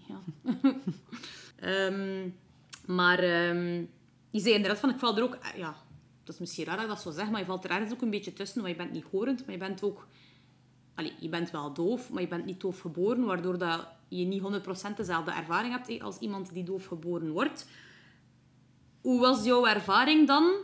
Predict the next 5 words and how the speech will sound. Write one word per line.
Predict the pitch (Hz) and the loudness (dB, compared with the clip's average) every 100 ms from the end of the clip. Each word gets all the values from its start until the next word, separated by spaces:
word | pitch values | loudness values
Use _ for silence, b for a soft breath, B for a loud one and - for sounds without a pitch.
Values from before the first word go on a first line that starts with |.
| - _ _ | -8 _ _
als | - 190 185 - - | -2 0 0 -2 -6
tiener | - 226 294 359 - - b b b _ _ _ | 0 6 6 6 0 -10 b b b _ _ _
om | - 226 226 220 214 - - | 0 4 4 4 0 -8 -16
zowel | 185 190 190 190 214 202 - - - - | -2 2 6 8 6 2 -2 -10 -18 -12
bij | 170 196 190 185 - | -2 2 4 2 -2